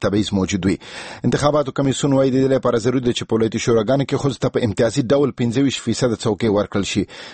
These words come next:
زموږ همکاري جمیلې ظریف په دې اړه د انتخاباتو د خپلواک کمیسیون له ویان نور محمد نور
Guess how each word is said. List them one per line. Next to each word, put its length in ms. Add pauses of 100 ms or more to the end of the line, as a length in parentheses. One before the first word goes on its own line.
(160)
زموږ 240
همکاري 340
جمیلې 360
ظریف 200
په 60
دې 160
اړه 120
د 180
انتخاباتو 520
د 80
خپلواک 360
کمیسیون 340
له 100
ویان 240 (200)
نور 280
محمد 380
نور 120